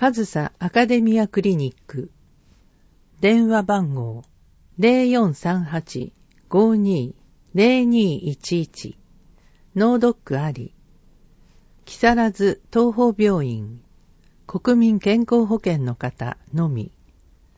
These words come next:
零四三八九八八一一一。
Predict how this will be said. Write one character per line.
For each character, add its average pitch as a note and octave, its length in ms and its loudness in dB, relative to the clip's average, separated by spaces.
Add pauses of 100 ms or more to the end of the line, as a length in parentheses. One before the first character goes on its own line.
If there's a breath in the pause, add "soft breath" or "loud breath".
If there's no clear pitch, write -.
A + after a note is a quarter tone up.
(640)
零 A#3+ 300 2
四 G#3+ 260 0
三 D#3+ 260 -4
八 - 540 -8 (300)
九 A#3 280 0
八 G3 520 -6 (380)
八 A#3 500 -2
一 C#3+ 320 -6
一 E3 320 -4
一。 - 340 -14